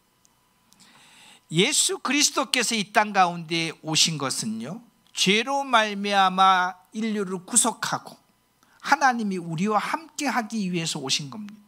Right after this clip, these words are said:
오늘 하나님께서 우리와 함께 하시나요? 예, 성령께서 우리와 함께 하기 때문에 임마누엘이라는 표현을 오늘날 신자들은 나의 스스로에 대해서 임마누엘 하신다,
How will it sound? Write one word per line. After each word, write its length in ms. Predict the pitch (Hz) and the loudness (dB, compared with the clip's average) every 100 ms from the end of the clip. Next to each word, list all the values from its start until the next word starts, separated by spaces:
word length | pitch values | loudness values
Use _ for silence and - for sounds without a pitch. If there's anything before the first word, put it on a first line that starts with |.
| _ _ _ _ _ _ _ _ _ _ _ | _ _ _ _ _ _ _ _ _ _ _
오늘 220 | - 196 180 | 0 4 4
하나님께서 440 | 202 196 185 175 | 4 2 -2 -6
우리와 220 | 160 175 180 | -4 0 0
함께 300 | 220 202 208 | 0 -2 0
하시나요? 580 | 165 - 175 143 196 - _ _ _ _ _ _ _ _ _ _ _ - | 0 -2 -4 -4 -6 -12 _ _ _ _ _ _ _ _ _ _ _ -2
예, 140 | 208 | -2
성령께서 580 | - 277 294 294 277 254 | -2 -4 -4 -2 -2 -2
우리와 240 | 247 254 | 0 0
함께 240 | 233 285 262 | 0 -2 0
하기 300 | 220 185 165 | 0 0 -6
때문에 560 | 185 170 165 190 175 - - - | -6 -4 -2 -2 -2 -8 -20 -4
임마누엘이라는 1200 | 208 214 233 269 269 277 294 285 254 214 190 180 | -2 2 6 8 6 0 -4 -4 0 0 0 -2
표현을 600 | 160 180 165 196 220 123 _ - - - | -4 -4 -4 -2 -4 -8 _ -20 -20 -6
오늘날 640 | 254 311 311 294 269 254 | -2 0 -2 -2 2 2
신자들은 1080 | 233 - 320 277 226 196 170 208 254 277 277 _ - - - | 0 -8 -10 -6 0 0 0 -2 -2 -4 -12 _ -20 -20 -2
나의 560 | 175 190 233 294 311 | 4 6 6 2 -8
스스로에 640 | 247 - 262 269 269 240 208 | -8 -8 -8 -6 -2 0 0
대해서 640 | 175 170 160 - 208 240 233 - _ | -2 -2 -2 0 0 0 -4 -16 _
임마누엘 800 | 220 220 233 262 262 262 277 277 | 0 2 6 6 6 0 -4 -2
하신다, 560 | 214 202 185 165 123 | -2 -2 -4 -4 -6